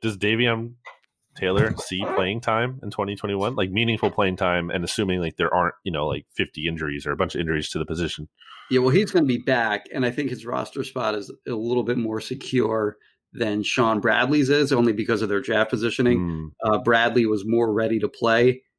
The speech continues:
Speaker 2: in twenty twenty, and he got more snaps than Taylor did. And when Taylor played, I forget what game it was, but he was terrible. <laughs> Like, it was, it was really, like, he didn't know what he was doing, it looked like. And then he didn't, they, neither of those guys really made much of an impact on special teams. Maybe Bradley did a little bit more than Taylor.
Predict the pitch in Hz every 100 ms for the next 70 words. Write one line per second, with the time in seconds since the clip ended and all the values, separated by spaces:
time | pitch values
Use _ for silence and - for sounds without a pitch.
0 | - 127 123 123 123 120 117 - 131 127
1 | 127 120 110 107 113 113 107 98 - 113
2 | 123 - - 131 139 139 135 135 123 110
3 | 104 151 151 117 - 131 120 107 101 _
4 | - _ - 139 160 160 123 123 127 135
5 | 135 139 135 _ _ - 127 170 135 -
6 | - 135 127 101 110 _ - - 233 190
7 | - 208 131 160 - - - 185 180 147
8 | 131 151 160 165 165 131 165 165 151 135
9 | 120 104 123 120 117 107 110 - 107 113
10 | _ _ _ _ - 165 196 180 180 151
11 | 147 147 139 156 135 127 120 127 123 120
12 | 127 110 120 113 117 - 113 117 113 117
13 | 107 110 98 - 120 110 - 120 113 113
14 | 117 110 104 117 110 110 113 110 110 117
15 | 113 113 101 - 120 120 131